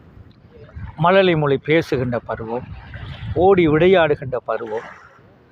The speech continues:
தாயுடைய அரவணைப்பில் அக மகிழ்கின்ற பருவத்தில் கூட தாயையும் இழந்து தன்னுடைய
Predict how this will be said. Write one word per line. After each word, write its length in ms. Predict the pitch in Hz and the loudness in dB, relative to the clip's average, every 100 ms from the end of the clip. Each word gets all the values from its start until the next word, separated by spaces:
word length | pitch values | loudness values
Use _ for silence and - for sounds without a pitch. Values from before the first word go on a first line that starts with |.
| _ _ _ _ _ - _ _ _ - - _ _ _ - | _ _ _ _ _ -20 _ _ _ -20 -20 _ _ _ 4
தாயுடைய 480 | 185 220 214 196 | 6 6 6 6
அரவணைப்பில் 800 | 180 156 190 190 175 - 170 160 135 - - - - - - - - - | 6 4 4 4 0 0 0 2 0 -2 -2 -4 -6 -8 -8 -8 -8 -6
அக 380 | - 156 160 240 | 0 0 4 2
மகிழ்கின்ற 600 | 180 160 190 175 147 135 131 117 - - | 2 2 2 2 0 0 0 -2 -8 -4
பருவத்தில் 680 | 139 160 160 - - 131 - | 0 2 2 0 -6 -10 -6
கூட 240 | 147 165 160 123 - - - - - - - - | -4 0 0 -2 -6 -18 -18 -16 -14 -14 -12 -4
தாயையும் 560 | 147 165 170 156 143 | 0 2 2 0 0
இழந்து 420 | 127 135 139 135 135 120 110 - - - | -2 -2 -2 -4 -2 -4 -6 -16 -20 -16
தன்னுடைய 360 | - 143 139 127 | -6 -4 0 -2